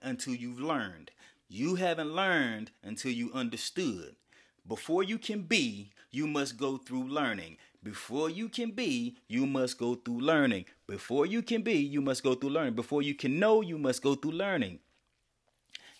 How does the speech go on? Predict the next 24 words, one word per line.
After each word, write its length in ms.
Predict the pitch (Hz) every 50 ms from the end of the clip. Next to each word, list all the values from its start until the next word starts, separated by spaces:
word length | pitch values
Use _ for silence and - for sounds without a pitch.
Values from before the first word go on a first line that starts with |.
| _ -
And 160 | 113 123 120
God 240 | 143 156 165 180 170
wants 240 | 160 151 139 - 156
us 140 | 135 -
to 100 | - 123
learn. 360 | 123 131 139 139 131 120 95 85 - - - _ _ _ _
He 240 | - 175 190 202 196
wants 400 | 170 165 185 180 139 127 - - -
us 180 | 139 151 151 -
to 120 | - 139 135
learn 400 | 135 139 147 143 139 135 131 127 -
our 240 | 135 135 135 131 127
position. 600 | 127 - 120 107 110 127 139 120 - - 87 80 - _ _ _ _ _ _ _ _ _ _ _ _ _ _ _ - - _ -
If 160 | 117 - 160
you 180 | 180 185 185
are 80 | 165 156
a 60 | 147
prophet, 480 | 147 - 170 151 139 127 107 - - -
learn 240 | 135 156 170 170 165
the 100 | 151 -
office 380 | 143 156 151 - 147 - -
of 120 | 147 120 110
the 60 | -
prophet. 540 | - - 139 123 107 95 - - - -